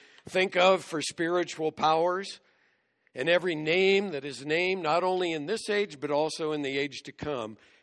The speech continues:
And you're in him, seated right there at the right hand of the Father. What a wonderful, wonderful message that is. And so God has equipped us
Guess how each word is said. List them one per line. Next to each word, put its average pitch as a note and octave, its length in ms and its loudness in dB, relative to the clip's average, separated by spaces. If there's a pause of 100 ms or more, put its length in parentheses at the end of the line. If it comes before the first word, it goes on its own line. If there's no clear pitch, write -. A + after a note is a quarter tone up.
And C3 160 -10
you're C#3+ 200 0
in C3+ 120 -4
him, A2+ 300 -6 (800)
seated D3 420 -6
right C#3 260 -2
there B2+ 220 -6
at B2 100 -10
the A#2 80 -12
right A#2 260 -6
hand A2+ 280 -10
of G#2 80 -14
the A2+ 80 -12
Father. G#2+ 420 -8
What C3 200 -12
a A#2 60 -8
wonderful, C3+ 580 -10 (340)
wonderful A#2 640 -8 (440)
message G#2+ 460 -10
that G2+ 240 -6
is. G#2 460 -8 (640)
And D3 100 -8
so F3 160 -2
God E3 320 2
has E3+ 140 -6
equipped F3 480 -4
us B2 100 -4